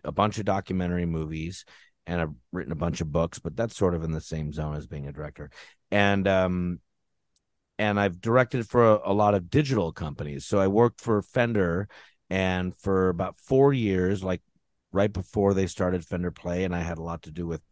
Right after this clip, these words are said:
what Fender Play was from a video and production angle. Um,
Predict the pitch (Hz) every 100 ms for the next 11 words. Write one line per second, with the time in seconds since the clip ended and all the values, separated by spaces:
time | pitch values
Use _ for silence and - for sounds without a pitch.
0 | _ _ _ _ _ _ _ _ 90 92
1 | - 90 82 78 90 87 80 - _ _
2 | _ - 82 95 110 87 85 - 87 82
3 | 76 90 85 82 80 76 92 110 - 80
4 | 76 - - - _ - 98 87 87 85
5 | - - _ - 117 110 101 92 90